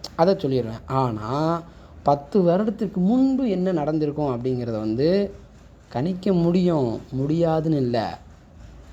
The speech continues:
இப்போ என்ன தேவைக்காக வந்திருக்கீங்கன்றதை கணிக்கிறது தான் ரொம்ப ஆர்வம் காட்டி நான் கணிப்பேன். அதுதானுங்க முக்கியம். பத்து வருஷத்துக்கு முன்னாடி நடந்த பலன்களை கணிச்சு சொல்றது,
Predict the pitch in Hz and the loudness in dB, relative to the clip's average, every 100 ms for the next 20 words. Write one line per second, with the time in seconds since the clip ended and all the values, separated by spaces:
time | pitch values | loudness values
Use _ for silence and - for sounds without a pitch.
0 | - - - - - 127 - - 156 131 | -20 -20 -20 -10 -4 -4 -2 2 4 4
1 | 160 196 180 143 160 190 190 190 190 170 | 2 0 0 2 2 2 2 0 0 0
2 | 165 156 156 156 156 160 160 135 143 139 | -2 -2 -2 0 -2 -2 -4 -4 -4 -2
3 | 139 131 156 190 220 - 127 139 180 180 | -2 0 2 2 0 -4 -4 -4 0 0
4 | 127 147 170 160 131 131 156 120 127 110 | 2 2 2 2 0 0 -2 -2 -4 -6
5 | 104 101 95 - - - - 117 147 170 | -10 -12 -16 -18 -20 -20 -14 -4 0 0
6 | 190 208 208 127 127 117 123 139 117 101 | 0 2 0 -2 -4 -4 -2 0 -2 -6
7 | - - - - - - - - - - | -16 -20 -20 -20 -20 -20 -20 -20 -20 -20
8 | - - - 123 - 127 127 143 185 180 | -20 -16 -2 -2 0 0 2 2 2 2
9 | 156 156 185 196 202 214 190 143 165 147 | 2 2 2 2 2 0 -2 -2 -2 0
10 | 135 151 165 170 160 143 165 165 - 139 | 0 0 2 0 0 -2 0 -2 -2 0
11 | 156 165 127 117 151 185 | 2 2 0 0 0 0